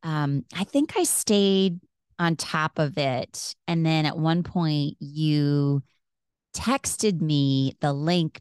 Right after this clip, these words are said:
to this big luncheon, this big leadership award. And I got on, I was like, "Holy shit, this is a big <laughs> award Kate's getting."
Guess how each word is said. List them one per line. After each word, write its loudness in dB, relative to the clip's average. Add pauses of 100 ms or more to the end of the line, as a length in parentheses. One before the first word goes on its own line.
to 0
this -2
big -6
luncheon, 2
this -2
big -10
leadership 0
award. 0 (440)
And 0
I 2
got 0
on, 2
I 2
was -2
like, -6 (340)
"Holy 2
shit, 0
this 0
is 0
a 2
big 2
<laughs> 4
award 0
Kate's -2
getting." -2